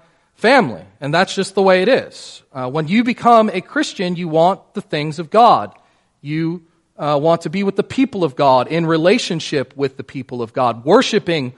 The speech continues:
with the people of God, doing things that Christians do. <clears throat> Because that's what Christians do.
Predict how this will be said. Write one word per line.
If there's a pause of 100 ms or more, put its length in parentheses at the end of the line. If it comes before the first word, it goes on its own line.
(120)
with
the
people
of
God,
doing
things
that
Christians
do. (1200)
<clears throat> (640)
Because
that's
what
Christians
do.